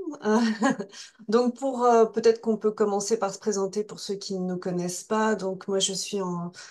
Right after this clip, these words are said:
professeure de civilisation britannique contemporaine, euh, à l'Université de, de Bourgogne. Euh, Anne,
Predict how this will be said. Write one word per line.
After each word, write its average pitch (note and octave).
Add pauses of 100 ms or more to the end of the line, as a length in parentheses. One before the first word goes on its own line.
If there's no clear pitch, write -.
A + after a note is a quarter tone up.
(120)
professeure G#3+
de G3
civilisation G3
britannique G3
contemporaine, A3 (560)
euh, F#3
à F#3
l'Université F#3+
de, F3+
de F3
Bourgogne. F#3 (200)
Euh, E3+ (800)
Anne, F#3+